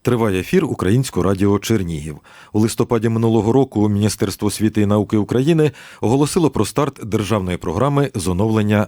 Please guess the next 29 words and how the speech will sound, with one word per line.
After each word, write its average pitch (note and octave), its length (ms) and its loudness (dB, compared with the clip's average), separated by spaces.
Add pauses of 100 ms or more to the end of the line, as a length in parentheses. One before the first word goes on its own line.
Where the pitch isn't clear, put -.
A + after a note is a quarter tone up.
майстерень A2+ 600 0 (260)
закладів A2+ 500 -2
професійної G2+ 680 0
освіти. E2+ 520 -2 (420)
Йдеться G#2+ 460 -2
про A#2 140 -2
створення A#2 580 0
ста A2 260 -2
сучасних A2 560 -4
майстерень, D3+ 480 0 (280)
де E3 160 2
навчатимуть B2+ 640 0 (120)
професій B2 640 0
для G#2+ 180 -2
відбудови A2+ 520 0
країни. F2+ 580 -4 (580)
Наприкінці D#3+ 460 0
березня B2 340 0
цього G#2+ 220 0
року C3+ 420 2 (200)
у B2 80 -2
міністерстві B2 520 2
повідомили, G#2 720 0 (200)
що - 240 -2
перші G#2+ 400 -2
сімдесят G2 480 -2
два C#3+ 160 2
навчальні D#3 420 0
заклади C3+ 500 0